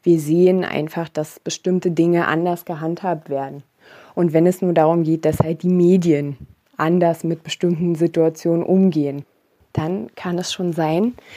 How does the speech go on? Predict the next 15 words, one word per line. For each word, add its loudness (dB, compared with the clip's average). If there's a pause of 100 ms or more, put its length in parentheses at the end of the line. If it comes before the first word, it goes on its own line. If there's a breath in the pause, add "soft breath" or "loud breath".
(400 loud breath)
dass 0
wir 4
uns 0
davon 2
beunruhigt 2
fühlen -4
und -8
dass -10
wir, 2
ja, -2
dass -4
wir 0
Angst -4
haben. -4
Und, -12